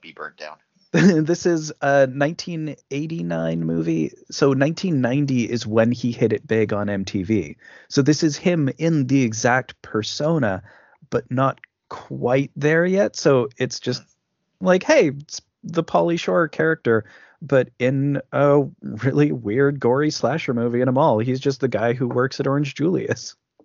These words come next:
Speaker 1: I remember nothing about Pauly Shore's comedy other than I don't like it.
Speaker 2: <laughs> I honestly, he was pretty fun in this, but
Speaker 1: Oh, okay.
Speaker 2: it's so distinctly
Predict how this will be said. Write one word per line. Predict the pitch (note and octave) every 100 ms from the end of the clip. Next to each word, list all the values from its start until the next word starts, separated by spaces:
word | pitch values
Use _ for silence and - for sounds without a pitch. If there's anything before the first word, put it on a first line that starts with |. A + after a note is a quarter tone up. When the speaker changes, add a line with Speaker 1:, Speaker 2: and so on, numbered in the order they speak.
| _ _ _ _ _ - -
Speaker 1:
I |
remember | E3 A3 F#3+ E3+ D3+
nothing | A#2 G#2+ B2 - F3+ D#3+
about | C#3+ B2+ -
Pauly | - B2+ C3
Shore's | B2 B2+ A#2 A2 G2+ - - _ _ -
comedy | - A2 A2+ A2+ A#2 A#2+
other | A#2 A#2 C3+
than | A#2+ A#2
I | G#2+
don't | F#2+ F#2+ F2+
like | F2+ -
it. | C#2 - _ _ _ - - D3+ F#3 F#3+ F3 - F3
Speaker 2:
<laughs> | - - - - - _ _ -
I | G#3+ A3
honestly, | F3 F3 A3+ - A#3+
he | A3 E3
was | E3+
pretty | - F#3+
fun | - G#2+ B2+
in | B2 G#2
this, | G#2 -
but | A#2+ G#2+ G#2 _ _
Speaker 1:
Oh, | A#3+ D#4
okay. | D3+
Speaker 2:
it's | B2+ -
so | - F#3 F#3+
distinctly | D#3+ E3+ - C#3+ C3+ - C3 A#2 A2+